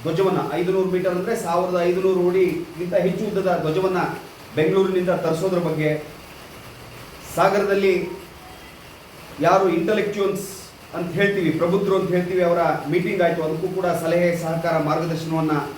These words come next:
ಮಾಡಿದ್ದಾರೆ. ಜೊತೆಗೆ ನಾಳೆ ಸಾಗರಕ್ಕೆ ಬಂದು ಎಲ್ಲ ಭಾಗದ ಪ್ರಮುಖರಿಗೆ, ಹೊಸನಗರ,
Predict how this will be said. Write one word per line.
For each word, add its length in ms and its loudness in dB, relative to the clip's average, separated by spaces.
ಮಾಡಿದ್ದಾರೆ. 600 2
ಜೊತೆಗೆ 300 2
ನಾಳೆ 480 2
ಸಾಗರಕ್ಕೆ 400 2
ಬಂದು 460 0
ಎಲ್ಲ 480 4
ಭಾಗದ 560 0
ಪ್ರಮುಖರಿಗೆ, 460 2
ಹೊಸನಗರ, 640 -2